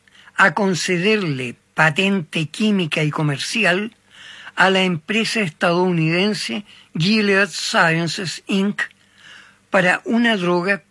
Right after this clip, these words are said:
contra el virus de la hepatitis C, que aquella farmacéutica pone en el mercado con un precio de, fíjese usted, mil dólares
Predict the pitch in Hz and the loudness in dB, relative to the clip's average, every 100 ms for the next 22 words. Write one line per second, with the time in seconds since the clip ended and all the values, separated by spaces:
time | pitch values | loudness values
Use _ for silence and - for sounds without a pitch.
0 | _ 254 226 - 247 220 - 190 180 165 | _ 0 0 0 -2 -2 -4 -4 -2 0
1 | 180 190 160 165 156 147 151 165 147 151 | 0 0 -2 0 2 2 0 -4 -6 -6
2 | - 262 220 - _ _ _ - - - | -4 -4 -4 -6 _ _ _ -20 -20 -20
3 | - - 151 139 151 156 156 151 180 185 | -16 -2 0 0 0 0 0 0 0 0
4 | 190 226 190 147 151 143 143 180 170 156 | -2 0 -2 -2 -4 -4 -2 0 0 2
5 | 175 208 156 139 - 208 180 208 - _ | 0 0 -2 -2 2 2 2 -2 -6 _
6 | _ _ _ - _ - 196 202 226 185 | _ _ _ -20 _ -2 2 2 0 -2
7 | 196 175 156 170 156 147 139 131 - 202 | -2 -2 -2 -2 0 0 -2 -4 -8 -8
8 | - 165 156 - - 165 175 202 _ _ | -6 -8 -10 -12 -4 -2 -2 -6 _ _
9 | _ _ _ _ _ _ - 214 226 247 | _ _ _ _ _ _ -2 0 2 2
10 | 240 233 208 156 175 170 180 180 190 - | 2 0 -2 0 2 4 2 0 -4 -8
11 | - | -12